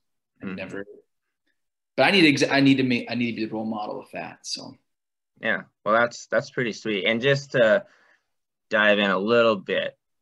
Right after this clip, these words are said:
Speaker 2: um, how, how you get results. Do you set goals? And if you do, how do you set your goals?
Speaker 1: Do I set goals?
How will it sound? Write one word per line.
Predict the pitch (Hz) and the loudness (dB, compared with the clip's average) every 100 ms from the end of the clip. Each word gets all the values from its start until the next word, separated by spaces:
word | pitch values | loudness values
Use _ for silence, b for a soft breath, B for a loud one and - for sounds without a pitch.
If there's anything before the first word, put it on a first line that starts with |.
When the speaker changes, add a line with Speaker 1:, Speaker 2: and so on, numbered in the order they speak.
| _ _ - | _ _ -12
Speaker 2:
um, | 90 87 92 | -8 -6 -8
how, | 90 98 101 | -4 -2 -2
how | - 113 107 | -2 0 0
you | 101 95 | 0 -4
get | 92 73 | -6 -8
results. | 76 82 82 - | -8 -8 -8 -10
Do | - 101 | -16 -10
you | 101 110 117 117 | -6 -4 -4 -6
set | 110 - 110 95 - | -10 -4 -2 -2 -4
goals? | 92 98 120 151 - _ _ 98 | -6 -4 -4 -8 -16 _ _ -10
And | 95 | -8
if | 95 - | -8 -10
you | 95 | -10
do, | 95 101 98 92 - 95 | -6 -4 -4 -6 -8 -4
how | 98 | -4
do | 95 95 | -4 -8
you | 92 | -12
set | - - - | -12 -12 -12
your | 78 | -16
goals? | - - - - _ _ _ _ _ _ _ _ _ _ _ _ _ _ _ _ _ B B B B _ _ _ _ _ _ _ _ _ _ _ _ _ - 131 | -16 -16 -16 -20 _ _ _ _ _ _ _ _ _ _ _ _ _ _ _ _ _ B B B B _ _ _ _ _ _ _ _ _ _ _ _ _ -12 0
Speaker 1:
Do | 143 147 | 4 4
I | 156 | 2
set | - 151 - | 0 -2 -2
goals? | 156 160 170 - | -2 -2 -2 -6